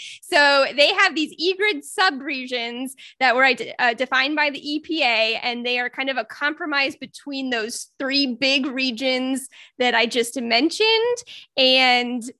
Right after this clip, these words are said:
uh, what they're calling balancing authorities, which I didn't get too much into that, but apparently they said that these are t-, too small. This would not be helpful, um, for the data that we're trying to generate, or maybe wouldn't be possible. Um, so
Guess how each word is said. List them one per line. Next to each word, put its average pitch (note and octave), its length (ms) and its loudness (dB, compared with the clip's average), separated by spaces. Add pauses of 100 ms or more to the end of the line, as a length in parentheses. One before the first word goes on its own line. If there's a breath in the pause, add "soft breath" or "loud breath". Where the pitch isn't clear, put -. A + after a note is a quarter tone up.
(140)
uh, A3 460 2
what B3 240 -2
they're B3 180 0
calling A#3 400 -4 (200)
balancing A#3+ 680 0
authorities, G#3+ 720 -4
which A#3+ 140 -4
I A3 80 0
didn't A3+ 200 -4
get - 180 -4
too A#3+ 120 -4
much G#3 220 -2
into A3 260 -6
that, - 260 0
but G#3 120 2
apparently G#3+ 800 -4
they G#3+ 220 -2
said A3+ 200 -8
that F#3+ 180 -4
these G#3+ 140 -10
are G#3 200 -4
t-, - 360 -20
too F4 220 8
small. A#3+ 580 6
This C4 220 2
would B3 100 -2
not A#3+ 240 2
be B3+ 140 -4
helpful, G#3+ 640 -4 (200 loud breath)
um, G#3+ 200 0
for B3 140 0
the A#3 120 0
data G#3+ 360 2
that G#3 160 0
we're - 100 -2
trying - 380 -6
to A3+ 440 -4
generate, A3 440 0
or A3+ 80 -2
maybe A3 240 -4
wouldn't G#3 220 -8
be G3+ 100 -8
possible. - 580 -8 (300 loud breath)
Um, A#3 320 4
so B3 680 4